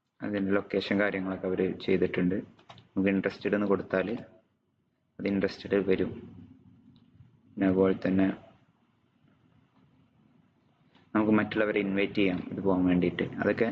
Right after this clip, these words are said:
ഇതിന്റെ നല്ല ബെനിഫിറ്റ് ഉള്ള സംഭവങ്ങളാണ്, നമുക്ക് ഇൻവൈറ്റ് ചെയ്യാൻ പറ്റിയ. ഓക്കെ, അപ്പോ നമുക്ക് നല്ലൊരു ബെനിഫിറ്റ് ആയിട്ടില്ല. അപ്പൊ നമുക്ക് ഇതില് എങ്ങനെ ഒരു ഇവന്റ് ക്രിയേറ്റ് ചെയ്യാൻ നോക്കാം. Just നിങ്ങൾ എന്ത് ചെയ്യാം, create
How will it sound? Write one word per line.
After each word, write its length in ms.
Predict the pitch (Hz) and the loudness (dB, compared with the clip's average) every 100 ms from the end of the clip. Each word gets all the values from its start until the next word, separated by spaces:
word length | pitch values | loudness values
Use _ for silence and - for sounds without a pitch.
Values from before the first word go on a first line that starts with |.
| 117 | -2
ഇതിന്റെ 240 | 110 107 131 - - - - | -2 0 -2 -4 -18 -20 -4
നല്ല 180 | 113 120 123 - | 0 2 2 0
ബെനിഫിറ്റ് 420 | 120 113 113 117 120 | -2 -2 -4 -4 0
ഉള്ള 120 | 113 117 - | 0 -2 -4
സംഭവങ്ങളാണ്, 560 | - 107 107 104 98 92 - - - _ _ _ _ | -4 -2 -2 -2 -2 -4 -10 -20 -20 _ _ _ _
നമുക്ക് 220 | 104 101 95 107 | -8 -4 -2 2
ഇൻവൈറ്റ് 300 | 104 98 98 | 2 2 0
ചെയ്യാൻ 140 | 101 95 | -2 0
പറ്റിയ. 220 | - 95 - _ _ _ _ _ _ _ _ _ _ _ _ _ _ _ - _ _ - | -4 -8 -12 _ _ _ _ _ _ _ _ _ _ _ _ _ _ _ -20 _ _ -8
ഓക്കെ, 160 | - 123 - - _ _ _ _ _ - - - - - - _ - | 0 0 -2 -14 _ _ _ _ _ -14 -14 -20 -20 -20 -20 _ -2
അപ്പോ 120 | 107 127 - | 2 2 2
നമുക്ക് 260 | 120 120 143 143 135 | 2 2 2 0 0
നല്ലൊരു 300 | 139 139 147 135 | 2 2 2 2
ബെനിഫിറ്റ് 280 | 139 127 117 | -2 -2 -6
ആയിട്ടില്ല. 180 | 95 - | -8 -4
അപ്പൊ 100 | 139 151 | 0 0
നമുക്ക് 180 | 147 147 | 2 2
ഇതില് 180 | 143 147 - 123 | 2 0 0 0
എങ്ങനെ 160 | 123 127 | 2 2
ഒരു 80 | 127 | 2
ഇവന്റ് 220 | 110 110 113 | 0 -2 -2
ക്രിയേറ്റ് 280 | 113 101 110 | 0 0 0
ചെയ്യാൻ 140 | 101 92 | -2 -2
നോക്കാം. 240 | 87 104 - - - _ _ _ _ 113 | -6 -8 -12 -16 -20 _ _ _ _ -4
Just 180 | 113 - 131 | -2 0 0
നിങ്ങൾ 140 | 110 110 | 2 0
എന്ത് 120 | 104 | 2
ചെയ്യാം, 180 | 101 101 - - | 0 0 -8 -10
create 280 | - 104 104 | 0 0 0